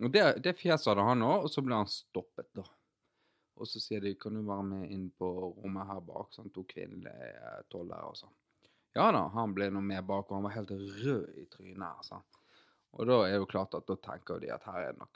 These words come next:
Og han hadde jo da sekken full av pornofilmer.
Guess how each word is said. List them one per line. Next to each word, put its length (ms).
Og 100
han 140
hadde 240
jo 240
da 100
sekken 680
full 680
av 200
pornofilmer. 640